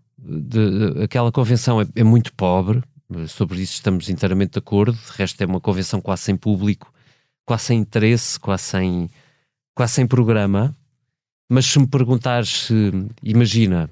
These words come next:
eh, António Costa fugia para a Europa amanhã, se esta direita tinha base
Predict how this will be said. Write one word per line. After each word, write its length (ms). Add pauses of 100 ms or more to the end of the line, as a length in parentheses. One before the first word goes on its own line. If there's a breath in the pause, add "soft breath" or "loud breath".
eh, 680
António 340
Costa 320
fugia 340
para 140
a 40
Europa 220
amanhã, 380 (560)
se 240
esta 240
direita 480
tinha 500
base 540